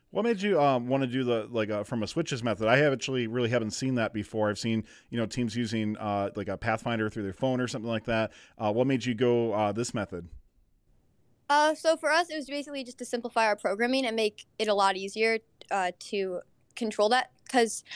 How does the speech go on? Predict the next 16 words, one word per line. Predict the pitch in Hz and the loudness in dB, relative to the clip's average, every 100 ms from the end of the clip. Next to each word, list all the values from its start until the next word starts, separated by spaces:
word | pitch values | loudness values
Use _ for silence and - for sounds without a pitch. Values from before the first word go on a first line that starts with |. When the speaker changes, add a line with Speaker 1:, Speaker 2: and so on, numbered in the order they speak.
| - _ | -18 _
Speaker 2:
for | 262 | 0
some | 285 277 | 4 4
other | 285 | 4
teams, | 285 311 294 277 - _ _ _ - | 2 -2 -2 -4 -10 _ _ _ -8
we | 247 262 | -2 2
would, | 247 226 - _ _ _ _ _ _ _ - - - | 4 2 -4 _ _ _ _ _ _ _ -20 -20 -16
for | - 285 | 0 2
some | 294 | 4
other | 262 294 | 4 4
teams, | 311 294 247 | 4 2 4
they | 254 | 4
would | 254 | 4
have | 247 226 - - | 2 -2 -2 -12
to | 233 220 | -8 -8
manually, | 214 214 233 233 240 247 _ _ _ _ _ - - | -8 -10 -8 -8 -8 -10 _ _ _ _ _ -20 -8
when, | 233 | -4